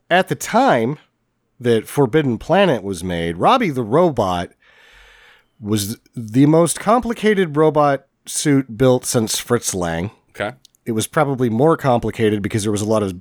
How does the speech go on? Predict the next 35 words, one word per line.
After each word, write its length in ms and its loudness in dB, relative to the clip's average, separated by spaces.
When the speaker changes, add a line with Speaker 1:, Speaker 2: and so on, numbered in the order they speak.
Speaker 1:
skin 380 0
paint 240 -4
involved 380 -2
in 120 -4
Fritz 300 -4
Lang 260 0
so 120 -4
people 240 -6
could 160 -10
move 180 -2
around. 420 -4
But, 540 0
uh, 440 0
it 60 -20
cost 220 2
a 40 -2
hundred 260 2
twenty-five 420 0
thousand 400 0
dollars. 240 -2
Speaker 2:
Holy 100 -6
shit. 300 -2
Speaker 1:
In 60 -2
nineteen 460 0
fifty-six 1000 -2
was 100 -2
when 140 2
they 80 4
were 100 2
making 320 0
it. 80 -4
Fifty-seven 600 -2
was 160 -8
the 100 -8
release. 580 -2